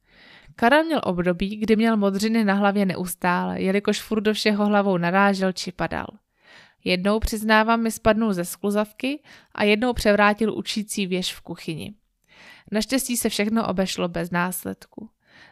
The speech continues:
Z lékařské praxe si vzpomínám, že na pohotovost mi přišli rodiče s dvouměsíčním miminkem,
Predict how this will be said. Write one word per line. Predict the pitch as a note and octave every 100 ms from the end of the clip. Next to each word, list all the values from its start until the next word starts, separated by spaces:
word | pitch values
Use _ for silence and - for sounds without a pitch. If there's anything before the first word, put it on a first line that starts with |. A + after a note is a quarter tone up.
| _ -
Z | G3+
lékařské | G#3+ A#3+ - - G3 F3+
praxe | F#3 F3+ - A#3+
si | A#3+
vzpomínám, | - G3+ G3 F#3+ F3+ - G3
že | G#3
na | G3+
pohotovost | G3 A#3 B3 A#3+ A#3 -
mi | A#3
přišli | - G#3 A3
rodiče | G#3 G3+ G3+ A3
s | G3
dvouměsíčním | G3+ A3+ A#3+ B3 - C4 A3
miminkem, | F3+ E3 F3 F#3 G3